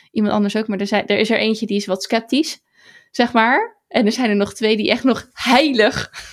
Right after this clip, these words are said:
<laughs> erin geloven. Dus ja, oh, zo leuk. Ja,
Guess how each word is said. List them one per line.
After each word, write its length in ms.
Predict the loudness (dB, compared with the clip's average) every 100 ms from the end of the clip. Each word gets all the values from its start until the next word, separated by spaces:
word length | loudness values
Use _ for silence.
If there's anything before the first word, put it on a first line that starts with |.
| -20
<laughs> 360 | -20 -20 _ 2
erin 400 | 2 2 -2 -4
geloven. 460 | -2 0 0 -2
Dus 160 | -4 -4
ja, 120 | -6 -2
oh, 420 | 0 2 0 -4
zo 180 | -6 -6
leuk. 480 | -6 -6 -8 -12 -16 -14 -14 -18 -20 _
Ja, 320 | -4 -2 -4